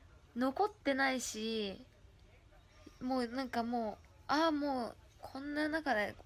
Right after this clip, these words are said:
ご飯買うのもなと思って、もうコンビニでいいやって、コンビニのご飯を選びましたよ。そこで私のことをめっ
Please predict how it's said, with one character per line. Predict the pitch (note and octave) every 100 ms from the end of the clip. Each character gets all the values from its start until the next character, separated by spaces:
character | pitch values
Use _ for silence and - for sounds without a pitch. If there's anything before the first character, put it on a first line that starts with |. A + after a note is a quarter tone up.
| - - - - - -
ご | -
飯 | A#3+ B3 G#3+
買 | G3+ A3+ A3
う |
の | G#3 F#3+
も | F#3
な | G#3 G#3 -
と | G#3
思 | G3
っ |
て、 | - - G3 F#3+ - - - - - - - - - - - - - -
も | G#3+
う |
コ | -
ン | G#3
ビ | G#3+ A3
ニ | A3
で | A#3+
い | C4+
い | C4
や | A3+ G#3 F#3+ F3
っ | - -
て、 | F#3+ F3+ B3+ - - - - -
コ | -
ン | G#3
ビ | G3+
ニ | G3 G3+
の | G3+ G3+
ご | G#3+
飯 | G#3 G3 F3 F3
を | -
選 | G#3 G3
び | G3
ま | G3 G#3
し | -
た | -
よ。 | - - - - - - - - - -
そ | - -
こ | B3
で | A#3+ B3+ -
私 | A#3+ B3 A#3+ B3
の | B3
こ | A#3+
と | A#3+ A3+ G3+
を | F#3
め |
っ | F#3+